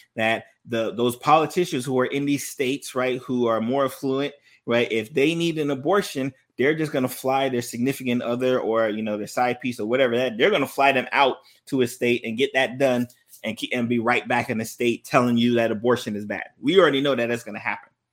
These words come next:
right? But if you're in a lower socioeconomic status, if you're likely minority, if you're, like, if you're in those states there where you, you just can't get up and go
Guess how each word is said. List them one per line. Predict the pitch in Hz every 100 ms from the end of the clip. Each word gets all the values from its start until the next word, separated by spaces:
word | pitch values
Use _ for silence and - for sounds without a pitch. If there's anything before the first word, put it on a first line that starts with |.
| _ _ _ _ -
right? | 110 107 - -
But | 113
if | 110 110
you're | 151 170
in | 139
a |
lower | 123 139 147 131
socioeconomic | - 143 135 120 123 123 117
status, | - 123 120 123 123 - -
if | 117
you're | 135 156
likely | 135 139 139 127
minority, | 123 127 123 120
if | 131
you're, | 190 180
like, | 139 123
if | 123
you're | 170 220
in | 160
those | 160 156
states | 151 143 -
there | 143 135
where | 123
you, | 120 160 170 120
you | 165 202
just | 185 -
can't | 175 139 117
get | 151
up | 139 -
and | 117 117
go | 123 110